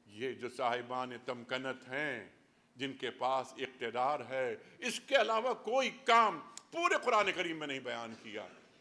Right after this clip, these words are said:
जिम्मेदारियां नहीं। हाँ, मल्लम यहकुम बिमा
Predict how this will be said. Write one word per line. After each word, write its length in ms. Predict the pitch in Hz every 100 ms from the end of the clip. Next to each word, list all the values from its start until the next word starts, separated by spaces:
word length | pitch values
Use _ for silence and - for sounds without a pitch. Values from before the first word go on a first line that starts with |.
| - _ _
जिम्मेदारियां 680 | 135 214 226 220 220 214 175
नहीं। 140 | 139 127
हाँ, 640 | 110 190 190 107 90 90 -
मल्लम 500 | 117 208 202 185 165 135
यहकुम 560 | 127 120 113 110 95 90 _ _ -
बिमा 400 | 110 120 147